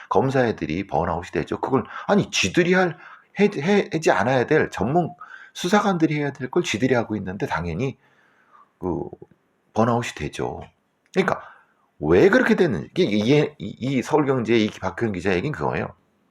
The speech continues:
검사들은 당연히 수사를 해야 되고, 검사들은 당연히 수사를 해야 되고, 옛날과 다르게 증거를 찾아서 해야 되는데 그것을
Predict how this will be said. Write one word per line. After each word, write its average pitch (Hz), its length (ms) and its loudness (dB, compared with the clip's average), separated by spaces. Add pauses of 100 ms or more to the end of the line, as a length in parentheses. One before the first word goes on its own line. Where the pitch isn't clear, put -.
(800)
검사들은 151 680 4
당연히 104 340 -2
수사를 139 360 -4
해야 170 200 0
되고, - 520 2 (760)
검사들은 131 720 0
당연히 107 280 -4
수사를 120 300 -8
해야 107 160 -4
되고, 175 340 4
옛날과 117 1040 -2
다르게 104 600 0 (560)
증거를 139 340 2
찾아서 131 560 -2 (140)
해야 175 200 4
되는데 107 520 0
그것을 180 1080 4